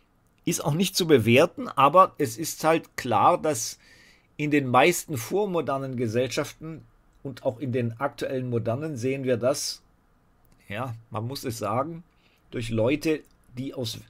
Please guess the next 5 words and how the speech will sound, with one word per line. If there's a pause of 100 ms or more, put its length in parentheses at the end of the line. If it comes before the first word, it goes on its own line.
(120)
Regionen
kommen, (460)
die
nicht
die